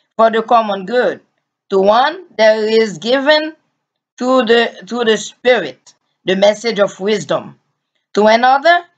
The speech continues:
the message of knowledge by means of the same Spirit. To another, faith by the same Spirit. To another, gifts of healing by one Spirit. To another, mi-,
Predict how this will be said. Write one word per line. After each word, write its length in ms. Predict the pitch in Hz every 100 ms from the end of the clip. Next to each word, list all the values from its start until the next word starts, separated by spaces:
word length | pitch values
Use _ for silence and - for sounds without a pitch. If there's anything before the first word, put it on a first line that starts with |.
| _ -
the 100 | 208
message 480 | 220 247 240 262 214
of 200 | - -
knowledge 680 | 208 233 202 156 139 - _ _
by 260 | 170 196 196
means 560 | 202 247 277 285 277 -
of 240 | 226 196
the 120 | 196
same 360 | 185 226 233 226
Spirit. 640 | - - 247 254 156 131 _ _ _ _ _ -
To 80 | 208
another, 680 | 214 226 240 233 302 330 - _ _ _ _ _ -
faith 500 | 254 277 339 349 - -
by 160 | 214
the 140 | 214 220
same 340 | - 254 285
Spirit. 720 | 285 - 403 605 571 - - _ _ _ -
To 100 | 208
another, 600 | 220 233 240 247 277 359 _ _ _ _ _ _ 175
gifts 440 | 226 294 311 - 233
of 200 | 247 -
healing 600 | - 294 311 339 359 359 _ _
by 200 | 196 190
one 340 | 196 214 220
Spirit. 680 | 214 - 240 262 330 - _ _ _ _ -
To 100 | 202
another, 460 | 214 226 226 226 220
mi-, 200 | 202